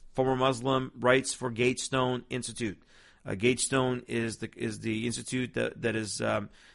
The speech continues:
that used to be run by, uh, John Bolton, who is now the National Security Advisor for President Trump. Here's the headlines. United Nations, your silence is getting worse. Extremist persecution of Christians, September two thousand eighteen,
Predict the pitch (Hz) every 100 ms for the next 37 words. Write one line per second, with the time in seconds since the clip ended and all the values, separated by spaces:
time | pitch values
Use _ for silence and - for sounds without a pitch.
0 | - 117 123 127 131 123 120 117 113 113
1 | 113 113 - 110 107 120 120 123 139 151
2 | 139 98 107 110 110 110 113 113 113 -
3 | 139 143 120 117 107 107 101 - - -
4 | 98 120 110 110 - 117 - _ - _
5 | - 143 139 139 139 131 - - - 147
6 | 127 90 80 - - _ 107 113 131 139
7 | 143 147 156 156 - - - _ 101 -
8 | 127 139 147 139 127 123 131 127 127 120
9 | 101 - - _ _ _ _ _ 107 -
10 | 143 147 147 - - - 117 139 135 131
11 | 117 - 151 - 156 135 113 135 135 131
12 | 127 123 120 117 104 151 156 156